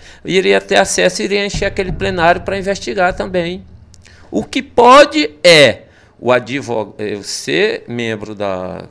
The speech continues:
comissão e eu chamar você, que é advogado, pra me assessorar, eu aqui, Josino aqui, não a comissão.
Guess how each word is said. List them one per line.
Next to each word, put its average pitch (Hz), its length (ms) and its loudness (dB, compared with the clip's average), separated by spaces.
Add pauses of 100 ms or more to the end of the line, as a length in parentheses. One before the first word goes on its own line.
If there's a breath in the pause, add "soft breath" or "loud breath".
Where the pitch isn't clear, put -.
(120)
comissão 127 760 -8 (640 soft breath)
e 196 100 -4
eu 226 140 4
chamar 214 460 0
você, 202 440 0
que 208 80 -6
é 196 40 0
advogado, 165 580 -2
pra 175 300 -2
me 165 160 -6
assessorar, 180 1120 -2
eu 170 320 2
aqui, 123 440 -10
Josino 95 680 -14
aqui, 90 360 -20 (320 soft breath)
não 110 400 -4
a 311 80 -4
comissão. 120 840 -12